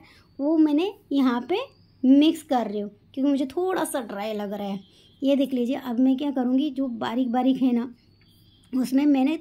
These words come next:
थोड़ा घी ऐड किया और बहुत गर्म है क्योंकि कैसे है कि मैंने जब, अ, किया था उसके बाद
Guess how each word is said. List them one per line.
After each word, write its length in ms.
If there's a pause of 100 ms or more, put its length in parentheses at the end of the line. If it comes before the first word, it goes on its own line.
थोड़ा 180
घी 220
ऐड 360
किया 200
और 120
बहुत 300
गर्म 280
है 80 (760)
क्योंकि 240
कैसे 240
है 200
कि 160
मैंने 360
जब, 300
अ, 320 (100)
किया 220
था 140
उसके 280
बाद 220